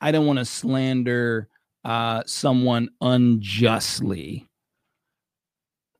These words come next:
I'm going off of memory. Somebody help me out. Jesse Jackson Junior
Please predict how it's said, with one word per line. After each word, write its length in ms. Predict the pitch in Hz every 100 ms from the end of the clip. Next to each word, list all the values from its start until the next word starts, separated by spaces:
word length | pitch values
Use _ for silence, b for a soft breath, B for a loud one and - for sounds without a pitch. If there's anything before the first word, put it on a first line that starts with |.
| _ - - -
I'm 180 | 123
going 500 | 113 101 139 160 151 -
off 360 | 143 123 123 -
of 200 | 107 -
memory. 680 | - 110 117 117 104 87 90
Somebody 460 | - 160 180 160 131
help 280 | - 139
me 220 | 127 123 -
out. 320 | 123 104 85 -
Jesse 400 | 113 139 135 139
Jackson 760 | 113 98 120 123 - 131 113 101
Junior 960 | 95 120 123 120 113 95 90 95 95